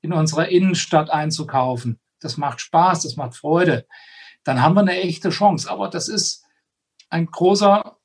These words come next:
äh, Schritt und wir müssen einfach den Mut haben und den Willen, ähm, auch solche Akzente zu setzen.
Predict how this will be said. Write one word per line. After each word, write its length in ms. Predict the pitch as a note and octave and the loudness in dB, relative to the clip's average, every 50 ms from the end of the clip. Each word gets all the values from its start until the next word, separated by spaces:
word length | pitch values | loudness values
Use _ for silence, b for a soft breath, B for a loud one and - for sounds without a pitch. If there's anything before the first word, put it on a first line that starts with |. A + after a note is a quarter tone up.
| _ | _
äh, 220 | - F3+ F3 F3 E3+ | -8 -4 -4 -2 -2
Schritt 380 | E3 - - G3+ B3 A#3 - | -4 -2 0 0 0 0 -2
und 380 | - - G3 G3 F#3+ F#3+ F#3+ - | -6 -2 -2 0 0 0 -2 -4
wir 100 | F#3+ F3 | -4 -2
müssen 240 | E3+ F3 E3+ D3+ - | 0 -2 -2 -2 -2
einfach 300 | D#3 E3 E3 F3 D#3+ - | -2 -2 -2 -4 -6 -4
den 180 | F3 D#3+ C#3+ | -2 -2 -2
Mut 180 | C#3 D3+ D#3+ D3+ | -2 -4 -4 -2
haben 240 | D#3 E3+ F3+ F#3+ F#3+ | -2 -2 -2 -2 -2
und 80 | F3+ | -2
den 180 | E3 F3 D#3+ C#3+ | -2 -2 0 2
Willen, 440 | C#3+ D3+ D#3 E3 F#3+ G3+ G3+ G3 B B B B B B B B B - | 2 4 4 4 4 4 2 -2 B B B B B B B B B -2
ähm, 440 | F3+ D#3+ D#3+ D#3+ E3 F3 F3+ F#3 - _ _ _ _ _ _ | 2 4 4 4 4 0 -2 -6 -12 _ _ _ _ _ _
auch 200 | - D#3+ D#3 D#3 | -2 -2 -2 0
solche 340 | - E3 D#3 D#3 D#3 G3 - | 0 2 2 2 2 2 0
Akzente 420 | E3 - - - D3+ C#3+ D#3+ F3 | -2 -4 -4 -4 -2 -2 -2 -2
zu 160 | F3+ - G3+ F3+ | -2 -2 -2 0
setzen. 460 | E3 G3+ G3 F#3+ - - A#2 G#2+ | 2 2 0 0 -2 -8 -10 -10